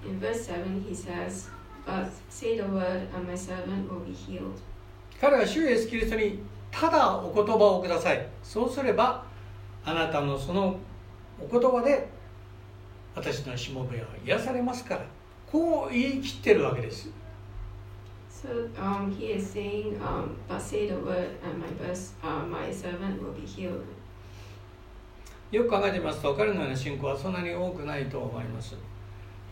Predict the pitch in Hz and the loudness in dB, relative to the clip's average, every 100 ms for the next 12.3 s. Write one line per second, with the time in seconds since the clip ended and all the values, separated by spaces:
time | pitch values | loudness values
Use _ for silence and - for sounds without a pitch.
0 | - 135 135 - - - - - - - | -8 -4 -2 -4 -8 -12 -14 -14 -14 -8
1 | - 240 269 381 320 254 147 147 143 139 | 0 0 0 -2 0 2 0 -2 -4 0
2 | 135 127 - - - - 139 160 156 - | 0 0 -4 -10 -10 -4 2 4 4 2
3 | - - - - - - - 131 - - | -6 -10 -12 -12 -12 -12 -6 -2 -2 -4
4 | - 302 302 302 247 294 285 185 143 147 | 2 4 6 4 2 2 4 4 4 0
5 | 151 - - 208 240 - - - - - | 0 -2 2 4 4 0 -10 -12 -10 -10
6 | - 151 262 262 190 254 294 294 320 302 | -2 2 6 6 6 6 6 4 4 4
7 | 214 151 143 143 147 165 160 135 143 135 | 4 4 2 -2 0 2 2 0 -2 0
8 | 127 131 117 117 - 117 - - 98 95 | -2 -2 -2 -4 -4 -6 -2 0 0 -2
9 | - - - - - - 131 139 302 339 | -10 -12 -12 -12 -12 -6 -2 -2 2 4
10 | - - - - - - - 175 175 165 | 2 0 -10 -12 -14 -12 4 6 6 4
11 | 160 156 151 143 147 147 143 123 117 - | 4 2 2 2 4 4 4 2 -2 -4
12 | 160 208 | -2 -2